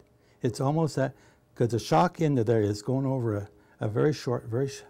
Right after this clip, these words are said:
short piece of time, so it's just a shock initiation, not a frag. Into the things that we saw there, <clears throat> the first car that went up,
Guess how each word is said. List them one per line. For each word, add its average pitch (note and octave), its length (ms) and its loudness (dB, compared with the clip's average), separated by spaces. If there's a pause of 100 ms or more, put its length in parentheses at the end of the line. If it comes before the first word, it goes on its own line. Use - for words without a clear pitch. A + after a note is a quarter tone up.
(840)
short - 280 -10
piece C3 220 -8
of A2 80 -12
time, B2+ 200 -8
so A#2 120 -10
it's G#2+ 140 -10
just A#2+ 160 -10
a A2 60 -8
shock - 320 -8
initiation, G#2+ 500 -8
not G#2+ 120 -8
a A2 60 -10
frag. A2 420 -8 (1200)
Into E3 300 2
the C#3+ 280 0 (760)
things E3 240 0
that C#3 80 -4
we C3 120 0
saw D#3 380 -2
there, G2+ 320 -6 (1700)
<clears throat> - 20 -12
the - 420 6 (1300)
first - 320 -2
car C#3 240 0
that C3+ 120 -2
went B2+ 160 -2
up, B2 140 -8